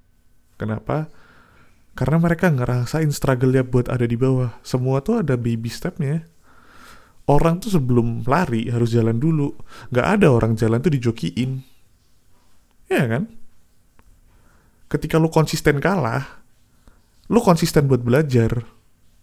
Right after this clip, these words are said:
Dan lu, ketika lu konsisten buat belajar, lu jadi lebih baik. Dan ketika lu jadi lebih baik, one day you will win. Ketika you win, you gonna rank up. Tapi kan itu capek,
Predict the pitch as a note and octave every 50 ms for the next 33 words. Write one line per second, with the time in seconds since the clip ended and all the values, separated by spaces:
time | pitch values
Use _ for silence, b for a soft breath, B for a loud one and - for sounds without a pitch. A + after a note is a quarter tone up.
0 | _ _ _ b b b b b b B2 A#2 A2+ A2+ A#2 - C3 - - - -
1 | A2+ B2 D#3+ G#3 - E3 C#3+ - C3+ - - A#2+ A2+ A2 A2 A2 A2+ C3 F3+ F#3
2 | C#3 B2 A#2+ A#2 A#2 - C#3 G3+ F#3+ E3+ D#3+ D3+ C#3+ B2+ A#2+ A#2 A#2 A#2 A2+ C3+
3 | E3 F3+ F3 E3 D#3+ D#3+ - _ _ - B B B B B B B B - C3
4 | B2+ A#2 C3 C3+ C3+ - B2+ A#2+ B2 C#3 D#3 C#3 A#2 A#2 A2 A#2 A2+ A#2 A2+ A#2
5 | - G3+ G#3+ F#3 D#3 D#3+ D#3+ - A#2+ B2 A#2+ B2 C3 F3 G3 F3+ F3+ F#3+ F#3 G3
6 | G#3 G#3 G#3 G3 F#3 F3+ F3 F3 - - - - D3+ - D3+ D3 - C3 B2 B2
7 | A#2+ B2 C3+ F3+ G#3 G3+ D#3 B2 B2 C#3+ E3+ E3+ C#3+ C3 A#2+ A#2 A2 A#2 B2+ -
8 | G3 G3 G3 - - E3 D#3+ D#3 - - _ _ - - _ _ _ _ _ _
9 | _ _ _ _ _ B B B B B B B B B B B B B B B
10 | B B B B B B B B B _ _ _ - _ _ _ _ _ _ _
11 | _ - _ - C3 - D#3+ - G#3+ A3 G#3+ A3 G#3+ - - C4+ C4 - - -